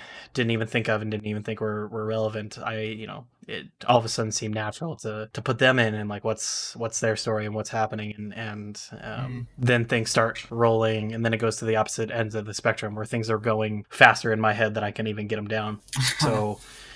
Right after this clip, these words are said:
Speaker 2: Yeah.
Speaker 1: at the beginning of the day, I have nothing, and at the end of the day, I have, like, sticky notes around my desk because I can't even type stuff into World Anvil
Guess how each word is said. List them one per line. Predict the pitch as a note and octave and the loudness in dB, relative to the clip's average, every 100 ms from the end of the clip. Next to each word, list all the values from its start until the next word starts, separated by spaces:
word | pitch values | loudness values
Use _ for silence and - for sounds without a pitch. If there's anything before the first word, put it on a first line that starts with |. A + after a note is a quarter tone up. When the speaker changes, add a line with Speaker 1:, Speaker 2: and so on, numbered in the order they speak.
| - | -10
Speaker 2:
Yeah. | A2+ A#2 | -2 2
Speaker 1:
at | |
the | A#2 | 4
beginning | A#2 B2+ B2 | 6 6 4
of | A#2 | 4
the | A2 | 6
day, | A2 G#2+ | 6 6
I | A2 | 4
have | A2 | 6
nothing, | A#2 A2+ A2 G#2+ A2+ | 4 4 0 -4 -4
and | A#2 | -4
at | G#2+ | -2
the | A2+ | 2
end | A2+ | 4
of | A2+ | 4
the | |
day, | A2 G#2+ | 2 2
I | A2+ A#2 | 2 4
have, | A2 G#2 - | 2 0 -6
like, | A2 | -4
sticky | - - B2 | -4 -2 0
notes | A2 G#2+ - | 2 0 2
around | A2 A2 | 4 4
my | G#2+ | 4
desk | G#2+ A2 G#2 - - | 2 2 0 -6 -6
because | - A#2 A#2 | -4 0 0
I | A2 | 0
can't | G#2 A#2+ A2 | 0 2 2
even | A2 A2 | 0 -2
type | - A2 | 0 0
stuff | - A2+ - | 0 -2 -2
into | A2 | -4
World | G#2+ A2 A2+ | -2 -2 -2
Anvil | A2 A2 A2 A2 A2 | -4 -4 -4 -4 -6